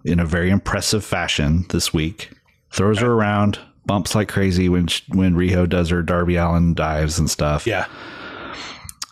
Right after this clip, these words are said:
Speaker 1: Uh, they finally start to pull the trigger on her. That win gets her the title shot at Full Gear against Toni Storm.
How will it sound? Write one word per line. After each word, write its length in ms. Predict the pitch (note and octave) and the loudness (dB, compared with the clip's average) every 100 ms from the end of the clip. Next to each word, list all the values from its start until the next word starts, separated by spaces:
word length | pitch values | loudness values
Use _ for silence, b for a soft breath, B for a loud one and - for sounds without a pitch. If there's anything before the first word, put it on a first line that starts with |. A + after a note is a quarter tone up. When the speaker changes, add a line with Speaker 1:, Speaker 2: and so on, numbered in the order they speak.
| _ - | _ -2
Speaker 1:
Uh, 640 | F#2 F2+ E2+ E2 D#2+ D#2+ - _ _ _ _ _ _ - | 0 2 2 2 0 -4 -10 _ _ _ _ _ _ -2
they 160 | F2+ | 0
finally 440 | F2 - F#2+ G2+ A2 | 0 0 2 4 2
start 240 | - G#2 | 0 -4
to 60 | - | -2
pull 160 | A2 | -2
the 60 | A2 | 0
trigger 300 | - F2+ D#2+ | 0 0 2
on 120 | D#2+ | 2
her. 280 | D#2+ D#2+ - | 2 0 -2
That 360 | E2+ F#2+ G2+ - | 0 2 0 2
win 300 | A2+ G#2 F#2+ | 2 4 4
gets 320 | E2+ F2 E2+ | 2 0 -2
her 340 | - F#2 F2 E2+ | 0 0 2 0
the 160 | E2+ D#2+ - | -2 -2 -2
title 300 | - F#2+ E2+ | -2 0 0
shot 380 | - E2 D2+ - | 0 0 -2 -2
at 100 | C#2 | -6
Full 240 | - F2+ | -2 0
Gear 380 | F2+ D2+ C#2+ E2+ | 0 0 -2 -4
against 340 | - E2+ D#2 - | -2 -2 -2 0
Toni 220 | E2+ E2+ | 2 2
Storm. 540 | - D#2+ D2+ D#2+ F2 | 0 0 0 0 -4